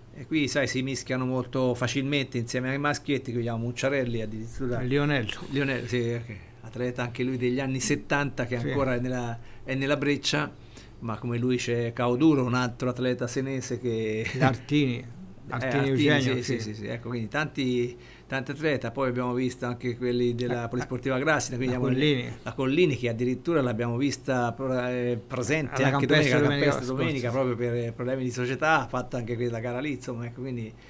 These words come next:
Speaker 1: veramente importante anche questo aspetto della, della competizione. E intanto vediamo che si susseguono un po' gli atleti della categoria. Ecco, vediamo intanto anche Milani Manuele.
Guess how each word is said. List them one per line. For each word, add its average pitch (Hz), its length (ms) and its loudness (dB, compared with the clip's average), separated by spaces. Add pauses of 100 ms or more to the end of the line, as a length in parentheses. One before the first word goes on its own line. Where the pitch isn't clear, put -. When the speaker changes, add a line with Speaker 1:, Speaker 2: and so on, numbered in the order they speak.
(200)
Speaker 1:
veramente 127 420 -4
importante 135 640 -4
anche 120 160 -4
questo 117 300 -6
aspetto 123 560 -6
della, 113 360 -2 (880)
della 117 200 -4
competizione. 117 800 -8 (1300)
E 123 80 -10
intanto 127 600 0
vediamo 127 400 0
che 123 100 0
si 110 140 -2
susseguono 127 640 -2
un 117 120 -6
po' 135 220 0
gli 127 80 0
atleti 147 680 -2 (1200)
della 107 1000 -6
categoria. 117 580 -2
Ecco, 123 160 -6
vediamo 117 300 0
intanto 120 500 -2
anche 113 320 -2
Milani 123 340 0
Manuele. 123 580 -2